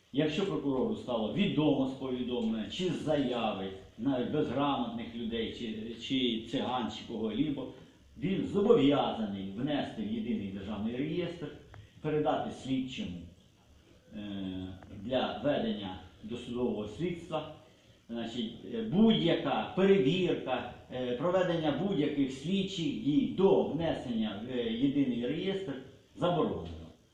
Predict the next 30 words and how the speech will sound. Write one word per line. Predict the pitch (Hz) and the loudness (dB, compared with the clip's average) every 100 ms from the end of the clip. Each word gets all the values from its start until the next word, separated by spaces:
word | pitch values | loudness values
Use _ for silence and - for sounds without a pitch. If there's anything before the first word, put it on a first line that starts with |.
| - - | -18 -4
І | 160 | -2
прокурор | 151 185 214 247 247 | 0 0 2 6 6
може | 160 151 131 | 6 2 2
проводити | 135 143 135 113 117 | 2 2 2 0 -4
перевірку | 131 123 110 98 - 139 | -2 -2 -2 -4 -6 -2
лише | 185 190 175 | 0 0 0
після | 170 185 | -4 -4
того, | 196 165 | -2 0
як | 143 165 | 0 0
внесено, | 202 180 123 98 92 - - - | 0 0 -2 -6 -8 -14 -10 -2
якщо | 151 151 - 190 - - - - | -2 -2 -2 0 0 -2 -10 -12
слідчий | - 202 - - 208 - - | -2 -2 -2 -4 -6 -6 -6
не | 135 160 | -2 0
виконує | 147 180 170 135 117 | 0 0 2 2 0
належним | 123 135 127 123 | 0 -2 -2 -4
чином | - 143 117 107 | -2 0 0 0
його | 117 95 92 | -2 -2 -6
обов'язки, | 92 92 98 160 | -10 -12 -10 -8
тоді | 196 214 | -4 -2
він | 160 117 | 0 -2
має | 110 - - | -2 -6 -10
право. | 82 - - - - | -14 -16 -18 -20 -4
Але, | - 175 - - - - - | 2 4 4 2 -8 -16 -6
о, | 151 147 139 131 127 120 | 0 2 4 4 4 2
більше | - 196 175 | 0 -2 -2
того, | - 110 87 85 - - - | -4 -4 -4 -8 -12 -18 -10
є | 101 180 196 - - - - | 0 4 6 4 0 -10 -2
інструкція | 143 143 - 165 185 - 175 170 - - 151 | 0 0 0 0 0 -4 10 12 12 12 12
у, | |
е, | 160 | 12